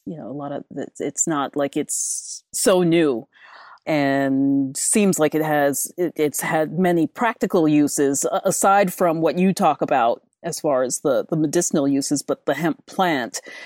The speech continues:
had a lot of, uh, practical uses. So explain for us the differences between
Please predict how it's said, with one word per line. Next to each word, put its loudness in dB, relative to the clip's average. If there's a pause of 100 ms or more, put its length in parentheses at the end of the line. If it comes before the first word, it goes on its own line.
(120)
had 0 (100)
a 2
lot 4
of, -2
uh, -6
practical -2
uses. -2 (300)
So 4
explain 2
for 2
us 0
the 2
differences 2
between 2